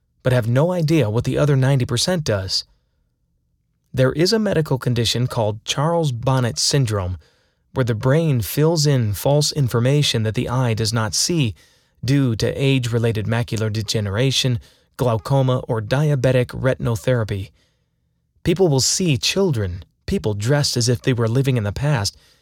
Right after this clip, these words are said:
and even dragons or unicorns.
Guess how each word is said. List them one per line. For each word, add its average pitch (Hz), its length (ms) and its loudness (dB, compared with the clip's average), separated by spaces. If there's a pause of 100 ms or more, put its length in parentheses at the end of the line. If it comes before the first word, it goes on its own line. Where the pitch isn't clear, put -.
(160)
and 139 100 2
even 143 260 0
dragons 147 760 0 (100)
or 117 80 -4
unicorns. 107 800 -4